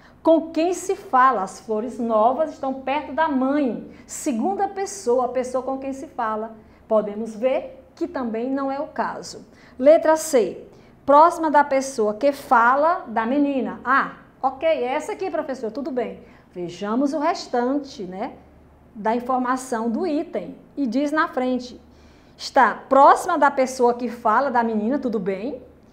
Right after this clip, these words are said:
E também tá próxima também da pessoa com quem se fala, da mãe." E aqui não confere. As flores novas estão somente perto da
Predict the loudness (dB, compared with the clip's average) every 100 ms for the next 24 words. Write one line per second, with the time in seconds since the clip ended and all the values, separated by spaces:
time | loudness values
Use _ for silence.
0 | _ _ _ 0 2 4 4 4 2 2
1 | -2 -4 -16 -20 2 2 4 6 6 6
2 | 0 0 2 2 2 2 0 0 0 0
3 | 0 -2 0 0 0 -2 -4 -6 0 0
4 | 0 -2 -2 -4 -4 -8 -10 -6 -4 -4
5 | -4 -4 -2 -2 0 0 -2 -4 -4 -2
6 | -2 -4 -8 -14 -20 -20 -12 -12 -6 2
7 | 4 4 0 -2 0 -2 -4 -8 -10 -6
8 | -2 2 2 0 0 -4 -2 -2 -2 -4
9 | -4 0 0